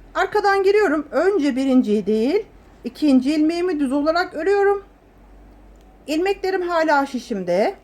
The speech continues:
Sonra ilk ilmeğimi düz olarak örüyorum ve bırakıyorum. Burada ilmek sayısına değişiklik yok. Sadece ilmekleri örüş sıramız farklı.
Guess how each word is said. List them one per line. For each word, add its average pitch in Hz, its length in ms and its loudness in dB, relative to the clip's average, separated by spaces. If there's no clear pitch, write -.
Sonra 381 800 -2
ilk 339 320 -2
ilmeğimi 214 460 -4
düz 175 220 -12
olarak 170 400 -8
örüyorum 160 340 -12
ve 403 140 -2
bırakıyorum. 208 580 -6
Burada 494 240 4
ilmek 392 380 0
sayısına 392 460 0
değişiklik 320 500 -4
yok. 381 160 -2
Sadece 359 460 -4
ilmekleri 311 580 -2
örüş 339 560 -6
sıramız 254 480 -4
farklı. - 480 -10